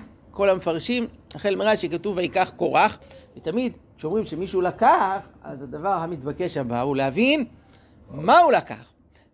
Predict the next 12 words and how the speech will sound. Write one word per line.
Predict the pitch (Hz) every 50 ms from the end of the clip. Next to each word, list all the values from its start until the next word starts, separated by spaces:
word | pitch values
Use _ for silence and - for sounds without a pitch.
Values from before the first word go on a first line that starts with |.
| _ -
ולא | 190 220 240 233
כתוב | 311 269 233 440 453 349 233 - - _ - _ _
שום | - - 214 233
דבר. | 254 269 302 311 240 180 143 - - - _ -
ויקח | 160 180 175 254 254 226 -
קורח | - 220 226 202 175
ויצהר | 180 185 - - 208 202
בן | 190 175 190 175
קהת | - - 156 143 143 156 196 220 170 175 185
והחבורה | 226 233 220 196 175 165 151 151 - 165 170 190 214 196 165
שהצטרפו | 175 170 - - 151 135 - - 143 131
אליו | 127 139 156 185 226